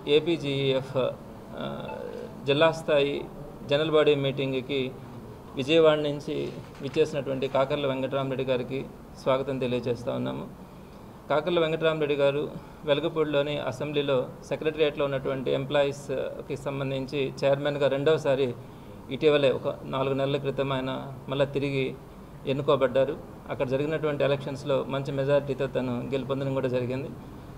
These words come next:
ఆ తర్వాత ఏపీజీఎఫ్ స్టేట్ బాడీకి కూడా, ఆ, మరొకసారి ఆయన ఏకగ్రీవంగా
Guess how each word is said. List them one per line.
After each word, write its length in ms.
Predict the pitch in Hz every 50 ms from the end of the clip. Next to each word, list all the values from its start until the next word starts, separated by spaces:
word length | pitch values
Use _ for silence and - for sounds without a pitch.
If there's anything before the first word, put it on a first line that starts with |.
| - 139
ఆ 60 | 139
తర్వాత 280 | 151 151 156 160 156
ఏపీజీఎఫ్ 800 | 160 151 151 160 156 170 165 151 160 160 156 156 156 156 143 147 147
స్టేట్ 320 | 135 - - 156 156 151
బాడీకి 340 | 147 151 147 143 147 139 -
కూడా, 300 | 143 147 147 139 127 - - - - - - - - - - - - -
ఆ, 80 | 139 131
మరొకసారి 760 | 127 135 147 151 156 156 147 - 160 156 156 151 147 143 - - 135 - - - 160 147
ఆయన 140 | 139 139
ఏకగ్రీవంగా 920 | 139 139 143 139 160 139 139 151 147 143 143 139 139 143 139 135 131 131